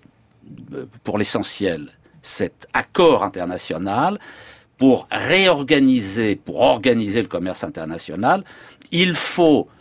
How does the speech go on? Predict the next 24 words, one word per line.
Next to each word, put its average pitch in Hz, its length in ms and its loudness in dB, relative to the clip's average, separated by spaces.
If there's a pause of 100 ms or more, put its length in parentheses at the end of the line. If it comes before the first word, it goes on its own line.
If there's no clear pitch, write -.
(120)
mettre 127 460 -2
en 117 140 0
place 117 580 -2 (340)
le 156 260 4
principe 143 580 -4
de 110 100 0
l'équilibre 147 1000 0
de 107 100 -2
la 107 160 4
balance 95 460 -2
des 80 100 -10
paiements. 69 340 -14 (540)
Voilà, - 160 -10
c'est - 220 -2
pas 226 100 2
compliqué. 156 720 -2 (440)
L'équilibre 151 720 0
de 110 100 0
la 110 120 2
balance 104 340 0
des 98 120 -4
paiements. 82 400 -8 (340)
Et 127 100 4
donc, 269 460 4